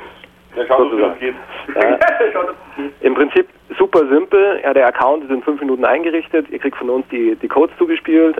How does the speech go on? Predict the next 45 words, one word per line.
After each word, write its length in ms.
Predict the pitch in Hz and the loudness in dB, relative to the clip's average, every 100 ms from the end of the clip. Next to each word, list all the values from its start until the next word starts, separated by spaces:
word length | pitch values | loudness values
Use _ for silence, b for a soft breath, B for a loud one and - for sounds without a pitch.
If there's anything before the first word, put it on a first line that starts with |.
| - | -2
Ähm, 300 | 123 123 120 | -2 -2 -6
die 100 | 117 | 0
werden 140 | 117 117 | 0 0
praktisch 340 | 123 - 120 | -4 -6 -2
auch 140 | - | -2
bei 100 | - | 0
euch 180 | 110 123 | 0 0
in 120 | 127 | -2
die 60 | 117 | 0
Seite 280 | 113 139 147 | 2 0 -2
integriert. 540 | 131 131 127 131 131 - | -6 -4 2 4 2 -2
Ähm, 380 | - 113 113 110 - | 0 2 2 0 -2
und 180 | 123 117 | -4 0
nochmal, 380 | 127 - 135 | -2 2 0
es 120 | 127 123 | 0 -2
ist 140 | 120 | -2
komplementär. 600 | 131 117 117 104 104 85 - - _ | -2 -4 -4 -4 0 -2 -2 -16 _
Ja, 220 | 104 113 | 0 0
also 180 | 123 113 | 0 -2
ich 120 | 113 | -2
kann 140 | - 123 | -2 0
mir 100 | 120 | 0
praktisch 280 | 117 - | -2 -4
ausrechnen, 640 | 110 135 143 147 139 127 120 | 0 0 0 -4 -2 -2 -2
ich 140 | 104 | 0
habe 100 | 113 | 2
jetzt 100 | 110 | 4
auf 140 | 110 | 2
dem 280 | - 107 104 104 | -2 -4 -2 -4
Medium 300 | 117 123 135 | -4 0 2
Rectangle 560 | 117 117 - 120 117 113 | 4 2 2 0 4 4
bei 100 | 107 | 2
mir 200 | 107 110 | 0 0
auf 60 | 107 | 0
der 120 | 104 | 2
Seite 320 | 101 113 113 | 2 2 0
einen 180 | 117 107 | -2 0
effektiven 480 | 104 113 - 104 104 | -4 -6 -10 -12 -10
T 100 | 101 | -8
K 120 | 104 | -8
P 240 | 113 117 | 0 2
über 360 | 117 107 107 104 | 2 0 0 0
Google 280 | 120 107 101 | 0 0 2
AdSense 380 | 104 - 101 - | 0 -2 -6 -4
von 240 | 104 98 | -4 -2